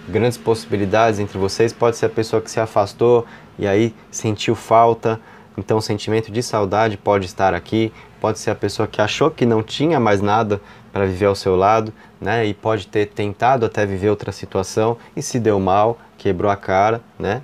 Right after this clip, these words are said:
Então, o ser de luz quebrou a cara e aí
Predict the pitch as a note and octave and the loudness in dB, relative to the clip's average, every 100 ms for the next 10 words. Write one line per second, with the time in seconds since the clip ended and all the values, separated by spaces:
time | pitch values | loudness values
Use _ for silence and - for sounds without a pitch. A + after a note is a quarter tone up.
0 | - G2 - G#2 A2 - - - - - | -10 -10 0 0 0 -6 -20 -20 -20 -4
1 | G2+ G2+ G#2 G2+ - G2 G#2 G#2 - F#2+ | -2 0 0 0 2 4 4 2 2 2
2 | G2+ A#2 - - - - F#2+ G2 A2 | 2 2 -4 -16 -20 -4 0 2 2